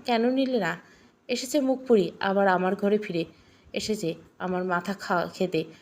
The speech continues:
যাও, যাও, তোমার আদরের ভাগ্নি এসেছে, এবার গিয়ে আদর সোহাগগুলো করো।" কথাগুলো পালকের মামার উদ্দেশ্যে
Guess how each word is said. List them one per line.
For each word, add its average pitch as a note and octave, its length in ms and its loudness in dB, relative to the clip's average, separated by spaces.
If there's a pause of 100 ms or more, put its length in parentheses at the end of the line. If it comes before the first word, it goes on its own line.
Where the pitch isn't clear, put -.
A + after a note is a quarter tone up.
(200)
যাও, B3+ 220 4
যাও, C4+ 180 2 (120)
তোমার A3 220 2
আদরের G#3+ 360 4
ভাগ্নি G#3+ 380 2
এসেছে, F3 300 0 (360)
এবার F#3+ 300 0
গিয়ে A#3+ 180 -2
আদর F3+ 340 -2
সোহাগগুলো G3+ 580 0 (240)
করো।" E3+ 240 0 (440)
কথাগুলো C#4 420 0
পালকের A3+ 440 2
মামার A#3+ 280 2
উদ্দেশ্যে A#3 440 2